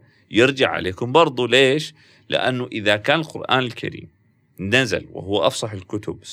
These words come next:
وأفصح ما قيل باللغة العربية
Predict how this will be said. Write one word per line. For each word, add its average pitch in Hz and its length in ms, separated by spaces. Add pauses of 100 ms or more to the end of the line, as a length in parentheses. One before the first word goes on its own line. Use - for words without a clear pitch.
(580)
وأفصح 117 460
ما 101 220
قيل 113 260
باللغة 101 200
العربية 87 460